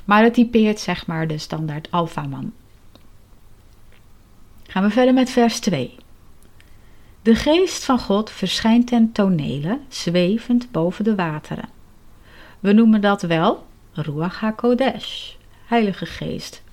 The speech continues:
Nog steeds de geest van God, dezelfde geest, uitgaande van Elohim. Ruach betekent zowel geest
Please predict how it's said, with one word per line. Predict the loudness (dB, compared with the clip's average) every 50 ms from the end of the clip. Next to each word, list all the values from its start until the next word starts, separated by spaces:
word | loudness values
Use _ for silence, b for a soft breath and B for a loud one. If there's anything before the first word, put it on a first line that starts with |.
| -8
Nog | -4 -4 -2 -2
steeds | -2 -2 -2 -2 -2 -2 -4 -2
de | -2
geest | 0 0 2 0 0 0 -4
van | -8 -12 -10
God, | -6 -4 -2 -2 -4 -4 -12 -20 -20 -20 -20 -20 -20 -20 -20 -10 -2
dezelfde | 0 0 2 4 2 2 2 -2 -6 -8
geest, | -10 -6 -4 -4 -4 -4 -8 -14 -18 -20 -20 -20 -20 -20 -20 -20 -20 -20 -20 -20 b b b b
uitgaande | b 2 2 2 2 0 -2 -4 -2 0 0 0 0 0 -2 -8 b b b b b b b
van | b 2 2 2 2 2
Elohim. | 2 4 4 4 2 2 2 0 0 0 -2 -6 -8 -10 -14 -20 -20 -20 _ -20 -20 -20 -20 -20 -20 -20 -20 -20 -20 -20 -20 -20 -20 -20 b b b b b b b b b b b b
Ruach | b 4 6 6 6 6 4 2 0 -2 -6 -10 -8
betekent | -8 -8 -4 -2 0 0 0 0 -4 -6 -6
zowel | -6 -8 -8 -8 -8 -12 -12 -14 -14
geest | -14 -8 -4 2 4 4 4 2 0 -4 -10 -12 -14 -16 -20